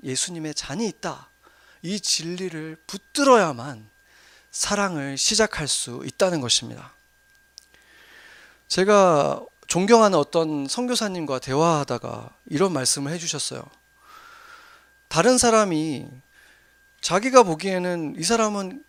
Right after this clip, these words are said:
뭐 잘 되고 있는 게 되게 많으니까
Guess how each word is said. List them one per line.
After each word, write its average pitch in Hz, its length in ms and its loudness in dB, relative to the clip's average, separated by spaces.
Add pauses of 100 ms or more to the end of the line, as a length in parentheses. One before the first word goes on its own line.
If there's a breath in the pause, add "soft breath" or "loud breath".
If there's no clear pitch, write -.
(140)
뭐 156 440 -6 (500)
잘 156 240 2
되고 247 240 4
있는 185 160 0
게 190 60 4
되게 156 180 0
많으니까 127 760 -4